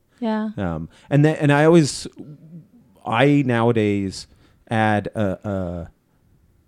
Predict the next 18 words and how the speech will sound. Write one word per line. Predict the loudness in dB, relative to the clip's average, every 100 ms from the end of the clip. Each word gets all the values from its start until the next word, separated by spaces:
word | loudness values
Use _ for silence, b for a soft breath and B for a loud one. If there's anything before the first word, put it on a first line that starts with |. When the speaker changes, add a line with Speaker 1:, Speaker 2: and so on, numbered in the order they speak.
| -4
Speaker 2:
an | -4
eleventh | -2 -2 0 -2 -2
essential, | -2 -2 0 -2 -4 -8 -16 _ _ _ _
which | 0 2 4
is | 0 0 -4
a | -2 0 -2 -4 -6
satellite | -4 -2 0 -2 -2
emer-, | -4 -4 -8 -8
emergency | -4 -2 -2 -4 -10 -12
communicator, | -8 -8 -8 -10 -14 -16 _ _ _ _ 4
Speaker 1:
Mm-hmm. | 8 8
Speaker 2:
right? | 6 2 -4
A |
Spot, | -8 -2 0 2 0 -4 -8
a | -6 -2
Garmin | -2 -2 -2
InReach | -2 -2 -2 -4 -6 -6
device. | -2 -2 -4 -8